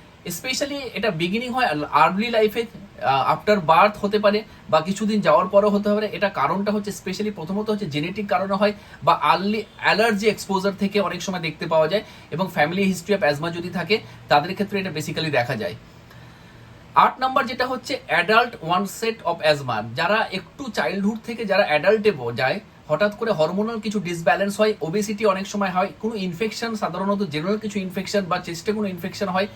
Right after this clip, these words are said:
সেটার জন্য অনেক সময় অ্যাজমাটিক প্রবলেম বা শ্বাসকষ্ট সমস্যা কিন্তু হয়, সেটা অ্যাডাল্ট, অ্যাডাল্টদের ক্ষেত্রে, এটা especially হরমোনাল ক্ষেত্রে সব থেকে বেশি হয়। তো এটাকে বলবো adult onset of asthma, যারা অ্যাডাল্টে ঢুকছে তাদের ক্ষেত্রে অ্যাজমা দেখো,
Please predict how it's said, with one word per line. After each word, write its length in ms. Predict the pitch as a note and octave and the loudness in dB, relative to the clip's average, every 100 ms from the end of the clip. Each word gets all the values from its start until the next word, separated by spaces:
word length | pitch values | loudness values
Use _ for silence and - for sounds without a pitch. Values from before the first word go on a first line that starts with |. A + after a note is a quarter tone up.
| - - - - | -14 -20 -20 -8
সেটার 360 | - G#3 B3 F#3 | 0 2 2 0
জন্য 280 | E3 F#3 B3 | -2 0 0
অনেক 300 | F#3 F#3 F#3+ | 0 -2 -2
সময় 300 | G3+ A3 D#4 - - - | 0 0 -2 -10 -20 -2
অ্যাজমাটিক 560 | D3+ E3 E3+ G3+ G3+ A3+ | 2 2 2 0 0 -2
প্রবলেম 420 | G3+ E3+ E3+ G#3+ | 0 0 2 2
বা 180 | G3 F#3 | 2 0
শ্বাসকষ্ট 480 | F#3 D#3 - G3 G#3+ | 0 -4 -2 -4 -2
সমস্যা 420 | G#3 E3+ E3+ - | -4 -4 -6 -6
কিন্তু 260 | F#3+ G3 G3 | -6 -4 -2
হয়, 260 | D#3+ F3+ - - - | 0 0 0 -8 -14
সেটা 280 | - E3 - | -4 0 2
অ্যাডাল্ট, 400 | D#3 D#3 F#3+ G3+ - - - - | 2 4 4 4 0 -18 -20 -2
অ্যাডাল্টদের 480 | - D#3+ F#3 F#3 F#3+ | 2 4 4 2 -2
ক্ষেত্রে, 380 | - D#3 - A#2+ - - | -4 -8 -6 -8 -8 -16
এটা 160 | D3+ G3+ | -4 0
especially 480 | G3 - F#3+ A3 G#3 | 0 0 -4 0 2
হরমোনাল 380 | E3 E3 F#3+ G3 | 2 2 2 0
ক্ষেত্রে 260 | F#3 A3+ | -2 -6
সব 160 | A3 G3+ | -4 -4
থেকে 160 | - E3 | -6 -6
বেশি 240 | D#3 C#3+ | -6 -4
হয়। 180 | C#3 A2+ - - - - | -4 -4 -6 -16 -4 0
তো 100 | G#3+ | 2
এটাকে 300 | F#3 G3+ G#3+ | 2 2 2
বলবো 340 | A3 A3+ A3 A#3+ | 0 0 0 -2
adult 520 | - D#3 G3 A3+ G#3+ | 2 4 6 4 2
onset 440 | D#3+ - - G#3+ | 2 2 2 2
of 260 | G#3 F3 D#3 | 2 4 2
asthma, 180 | C#3 B2 | 2 0
যারা 240 | D3 F3+ | 2 0
অ্যাডাল্টে 400 | C3+ C#3+ F3+ G3+ | -2 -4 -2 -2
ঢুকছে 440 | G#3 D#3+ D#3+ F3 D4+ | -2 -4 -8 -8 -2
তাদের 260 | C#3+ D3 | 0 0
ক্ষেত্রে 240 | D3+ D#3+ F#3+ | -4 -4 -2
অ্যাজমা 220 | C#3+ C#3+ | -2 -2
দেখো, 240 | A#2 G2+ | -4 -6